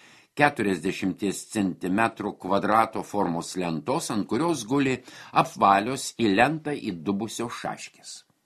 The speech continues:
Kairėje lentos pusėje stovi stačiakampio formos laikrodis su dviem ciferblatais, o dešinėje lentos pusėje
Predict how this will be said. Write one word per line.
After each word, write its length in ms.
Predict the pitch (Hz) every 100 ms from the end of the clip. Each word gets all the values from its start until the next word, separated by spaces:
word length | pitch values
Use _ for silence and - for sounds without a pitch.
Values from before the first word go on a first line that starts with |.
| _ _ - - - - -
Kairėje 320 | 165 151 131 110
lentos 380 | 117 143 143 -
pusėje 420 | 160 - 170 156
stovi 540 | - - 110 101 104 101 - _ _ _ -
stačiakampio 800 | - 135 - 117 135 151 156 139
formos 560 | - 110 98 90 - -
laikrodis 720 | 90 90 - 120 135 147 -
su 220 | - 113
dviem 460 | 78 85 117 123 123 _ _ -
ciferblatais, 1160 | 110 104 104 98 76 69 62 - 62 53 - - _ _ _ _ - -
o 160 | 101 113
dešinėje 600 | 113 113 - 123 160 202
lentos 420 | 190 135 95 85 -
pusėje 680 | 82 - - 71 62 57